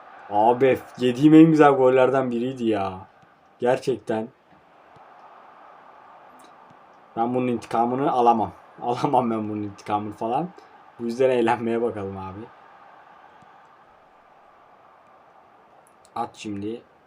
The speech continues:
Şöyle bırak. Mbappe, Rummenigge bıraktık. Tekrar attık. Oraya atmamıştım. Sen öyle atarsan biz de böyle geçeriz.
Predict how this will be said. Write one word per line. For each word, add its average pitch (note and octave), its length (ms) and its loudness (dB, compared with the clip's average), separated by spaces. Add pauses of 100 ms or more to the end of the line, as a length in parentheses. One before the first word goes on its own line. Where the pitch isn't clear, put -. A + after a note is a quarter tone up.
(1160)
Şöyle G#2 340 -8
bırak. G#2+ 220 -10 (1900)
Mbappe, A2 720 -6 (220)
Rummenigge A#2 680 -4 (200)
bıraktık. A2+ 420 -10 (480)
Tekrar A#2 380 -6 (760)
attık. A2+ 380 -8
Oraya A#2+ 260 -2
atmamıştım. A#2 580 -12 (1500)
Sen A#2 200 -4
öyle B2+ 140 4
atarsan D3+ 400 4
biz C#3 100 0
de D3 100 6
böyle D#3 140 10
geçeriz. D#3 500 4